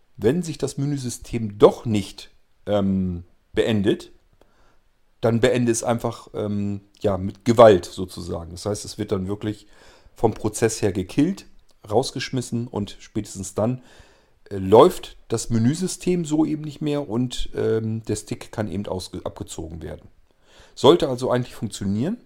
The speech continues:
Damit es sicherheitshalber wirklich klappt, also damit man gar nicht erst auf dumme Ideen gekommen, kommt, habe ich dann noch in die Dokumentation zusätzlich eingetragen, wie es richtig wäre, wenn man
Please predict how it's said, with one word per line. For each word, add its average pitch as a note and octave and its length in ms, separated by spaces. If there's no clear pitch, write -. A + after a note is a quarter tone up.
Damit C#3+ 280
es - 180
sicherheitshalber G2+ 1160
wirklich - 400
klappt, - 480
also G#2+ 180
damit A#2+ 240
man A2+ 120
gar C3+ 120
nicht C#3+ 120
erst C3+ 180
auf A#2 100
dumme C#3 220
Ideen A#2 260
gekommen, A#2 580
kommt, - 340
habe B2 200
ich C3+ 60
dann C3 160
noch B2+ 80
in B2 80
die G#2 100
Dokumentation A#2+ 800
zusätzlich C#3 500
eingetragen, A2 520
wie G#2+ 60
es - 300
richtig B2+ 560
wäre, D#3+ 320
wenn D#3 100
man D#3+ 200